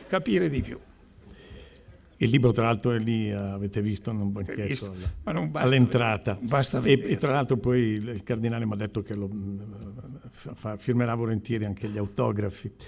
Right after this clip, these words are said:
Speaker 2: a chi volesse incontrarlo. Gesù che ci viene incontro, ci ha detto, e lei, eh, insiste molto, sin dall'inizio del suo libro, sul tema dell'incontro. Eh, mm, dopo l'educazione cattolica in famiglia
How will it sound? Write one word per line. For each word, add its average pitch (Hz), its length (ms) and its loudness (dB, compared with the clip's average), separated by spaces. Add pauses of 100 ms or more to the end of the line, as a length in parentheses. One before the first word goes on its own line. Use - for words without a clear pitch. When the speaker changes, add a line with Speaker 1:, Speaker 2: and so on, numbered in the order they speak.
(340)
Speaker 2:
a - 100 -6
chi - 140 -2
volesse 120 320 2
incontrarlo. 110 640 -2
Gesù 135 280 2
che 139 120 2
ci 131 140 0
viene 131 220 4
incontro, 104 680 2
ci - 120 -8
ha 104 40 -2
detto, 98 320 -2
e 117 40 4
lei, 139 360 2 (540)
eh, 107 380 0
insiste 123 540 0
molto, 131 760 4 (640)
sin - 260 2
dall'inizio 120 480 4
del 107 80 -2
suo 123 180 -2
libro, 127 280 2
sul 117 260 -2
tema 127 260 8
dell'incontro. 107 1000 2 (720)
Eh, 107 420 -8
mm, 104 380 -2
dopo 127 380 2
l'educazione 123 520 0
cattolica 117 440 0
in 110 80 0
famiglia 139 680 6